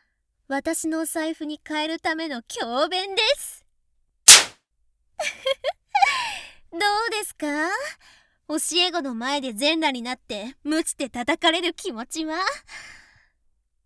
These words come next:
最高。でしょ？今の先生、本当に奴隷み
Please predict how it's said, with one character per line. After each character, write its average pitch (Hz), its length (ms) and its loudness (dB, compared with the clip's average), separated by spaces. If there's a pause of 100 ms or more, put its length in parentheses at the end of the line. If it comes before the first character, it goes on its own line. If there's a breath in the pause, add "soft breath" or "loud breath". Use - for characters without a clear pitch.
(100)
最 330 480 -2 (120)
高。 381 440 -8 (600)
で 320 200 -2
し 349 200 0
ょ？ 359 80 -4 (1500)
今 277 320 -4
の 220 140 -6
先 233 320 -8
生、 294 400 -8 (440 loud breath)
本 359 300 -2
当 403 220 -6
に 381 140 -4
奴 339 140 0
隷 392 180 -2
み 480 60 -6